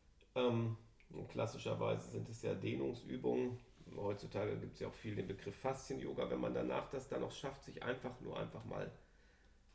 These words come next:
zehn Minuten, eine Viertelstunde hinzusetzen und nichts zu machen und nur seinen Atem zu spüren, dann ist das, ähm,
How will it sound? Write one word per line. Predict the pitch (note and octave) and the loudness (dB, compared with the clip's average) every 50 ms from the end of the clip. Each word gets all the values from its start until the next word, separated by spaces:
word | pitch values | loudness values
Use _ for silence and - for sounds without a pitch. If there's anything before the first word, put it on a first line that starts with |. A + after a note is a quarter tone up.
| - - - - - - - - - - - | -20 -20 -20 -20 -20 -20 -20 -20 -20 -18 -10
zehn | - - C#3+ D3 | -2 2 4 4
Minuten, | D3 C#3+ C#3+ C#3+ D3 - - | 4 4 2 0 -2 -2 0
eine | - - - | 0 0 -2
Viertelstunde | - - C#3 C3+ - - - - B2+ B2 A#2+ A2+ | 0 0 0 0 0 -4 -4 -2 0 0 2 2
hinzusetzen | A2+ C3 D3 D3 - A2+ G#2+ G#2+ G#2 G#2 - - G2 - | 2 2 0 -2 -4 -4 -2 0 -2 -2 -2 -4 -6 -6
und | - - G2+ | -4 -4 -2
nichts | A#2+ B2+ B2+ - - - - - | -2 -2 -4 -6 -12 -14 -16 -14
zu | - - A2 | -10 -8 -6
machen | F2 F2 G2+ G#2 - C3 C3 - - - - - - - - - - - - - - - - - - - - - - - - - - - | -6 -4 -6 -6 -8 -10 -14 -14 -16 -20 -20 -20 -20 -20 -20 -20 -20 -20 -20 -20 -20 -20 -20 -20 -20 -20 -20 -20 -20 -20 -20 -20 -10 -6
und | - G2+ G#2 - | -4 -4 -2 0
nur | C3 C3 C3 | 2 2 4
seinen | A#2+ A#2+ A#2+ A#2+ - | 4 4 2 2 2
Atem | A2+ A2 A2+ A#2+ A#2+ - A2+ G2+ | 0 0 0 0 -2 -4 -8 -10
zu | - - - - | -10 -12 -12 -12
spüren, | - - - - - - - - - - - - - - - - - - - - - - - - - - - - - - - - - - - - - - - - | -12 -14 -14 -12 -6 -4 -2 -2 -2 -2 -4 -4 -8 -12 -18 -20 -20 -20 -20 -20 -20 -20 -20 -20 -20 -20 -20 -20 -20 -20 -20 -20 -20 -20 -20 -20 -20 -20 -14 -10
dann | - F2+ F#2 | -6 -4 -4
ist | F2+ - - - - - | -4 -4 -6 -6 -6 -4
das, | F2+ F2+ - - - - | -4 -4 -6 -8 -8 -6
ähm, | G#2 G#2 G2+ G2 F#2+ G2+ | -4 -2 -2 -4 -4 -6